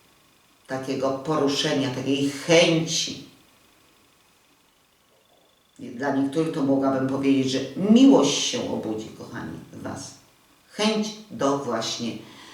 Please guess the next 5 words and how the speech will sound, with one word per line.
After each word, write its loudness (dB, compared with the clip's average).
dobrych 4
relacji, 2
do 0
nowego 4
związku. -2